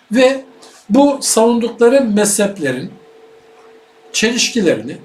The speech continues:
önlerine koyduğunuz zaman hiçbir şey olmamış gibi pişkin pişkin suratına bakıyorlar. Ya kardeşim ikisi birden nasıl doğru olur? Allah için ya,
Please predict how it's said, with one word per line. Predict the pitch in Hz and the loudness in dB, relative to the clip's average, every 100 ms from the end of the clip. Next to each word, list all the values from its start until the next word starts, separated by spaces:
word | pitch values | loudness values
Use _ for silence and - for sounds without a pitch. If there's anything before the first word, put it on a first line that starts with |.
| _ | _
önlerine | 202 220 226 220 190 | -2 2 2 0 -4
koyduğunuz | - 185 175 190 214 208 - | -2 -2 0 -2 -2 -4 -8
zaman | 104 101 - - _ _ _ _ _ _ _ | -12 -16 -20 -20 _ _ _ _ _ _ _
hiçbir | 320 320 - 226 | -2 -2 -4 -6
şey | - - 123 - | -4 -4 -6 0
olmamış | 220 262 165 117 113 - | 0 2 -2 -6 -12 -12
gibi | 104 156 226 _ _ _ _ _ _ | -14 -12 -14 _ _ _ _ _ _
pişkin | - 254 - 226 180 | -2 -2 -2 -4 -6
pişkin | - 220 - 240 | -6 -6 -4 -6
suratına | - 196 185 180 165 | -6 -4 -6 -6 -10
bakıyorlar. | 127 - - - _ _ _ _ _ _ _ _ | -10 -14 -20 -20 _ _ _ _ _ _ _ _
Ya | 165 214 | -2 -2
kardeşim | - 240 233 - 160 160 | 0 -2 -2 -6 -8 -10
ikisi | 196 - 208 262 | -10 -6 -4 -2
birden | 214 170 139 120 | -4 -2 -4 -2
nasıl | 214 240 285 226 | -2 -2 -2 -2
doğru | 156 | -4
olur? | 107 98 90 - - - - - _ _ _ _ _ _ - - _ _ _ _ _ _ _ _ _ _ _ _ _ _ _ _ _ | -6 -12 -20 -20 -20 -20 -20 -20 _ _ _ _ _ _ -20 -20 _ _ _ _ _ _ _ _ _ _ _ _ _ _ _ _ _
Allah | 170 185 233 - | -2 0 0 -2
için | 151 - | -14 -12
ya, | 117 | -12